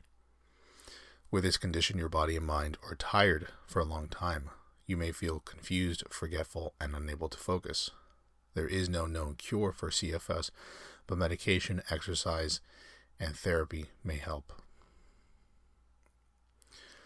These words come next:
Depression. You may not remember things well or be able to think through problems easily when you suffer from depression.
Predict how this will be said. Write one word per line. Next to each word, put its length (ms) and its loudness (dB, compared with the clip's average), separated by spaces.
Depression. 560 2
You 100 -2
may 140 2
not 180 0
remember 320 -2
things 480 0
well 400 0
or 60 -4
be 100 -2
able 160 0
to 60 -8
think 260 -6
through 400 -2
problems 440 -6
easily 460 0
when 260 -6
you 240 -8
suffer 320 -4
from 220 -8
depression. 520 -6